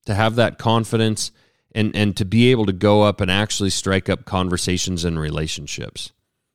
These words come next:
And, and that's really, yes, we're making some great knives with M K C and we're, we're doing some cool things,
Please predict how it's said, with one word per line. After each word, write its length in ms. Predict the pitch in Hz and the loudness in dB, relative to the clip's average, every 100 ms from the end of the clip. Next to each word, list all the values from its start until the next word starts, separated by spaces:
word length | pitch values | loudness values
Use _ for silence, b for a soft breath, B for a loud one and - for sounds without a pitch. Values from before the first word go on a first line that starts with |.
| _ _ _ _ _ - | _ _ _ _ _ -2
And, 260 | 98 104 - - | 0 0 -4 -2
and 160 | 110 | 2
that's 260 | 117 151 - | 2 2 0
really, 400 | 107 113 120 117 | 0 4 4 4
yes, 300 | 113 117 - | 4 2 2
we're 120 | 117 | 2
making 320 | 110 110 117 | 2 2 0
some 200 | 101 107 | -2 -2
great 200 | 101 107 | 0 0
knives 300 | 92 101 104 | 2 0 0
with 220 | 101 98 107 | -2 -2 0
M 140 | 107 | -2
K 200 | 113 101 | -2 -2
C 380 | - 113 117 113 | -2 0 2 2
and 120 | 107 | 2
we're, 220 | 95 90 B B B | 0 -2 B B B
we're 140 | - 101 | -2 2
doing 240 | 113 113 | 4 2
some 180 | - 98 | 2 -2
cool 300 | - 117 101 | 0 2 2
things, 580 | - 98 101 113 113 | 2 0 0 0 -6